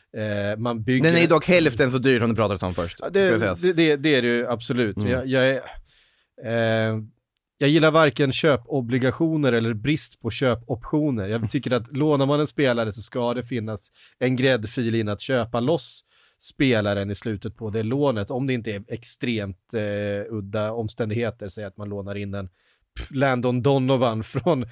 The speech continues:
Speaker 1: från M-, M L S som Everton brukade göra liksom,
Speaker 2: <laughs>
Speaker 1: mellan,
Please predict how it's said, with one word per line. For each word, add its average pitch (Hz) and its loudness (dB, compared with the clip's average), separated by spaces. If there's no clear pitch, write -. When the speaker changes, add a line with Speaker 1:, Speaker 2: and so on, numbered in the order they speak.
Speaker 1:
från 151 4
M-, 151 4
M 151 4
L 147 4
S 143 2
som 139 2
Everton 143 4
brukade 135 0
göra 123 2
liksom, 117 -4
Speaker 2:
<laughs> 165 2
Speaker 1:
mellan, 135 4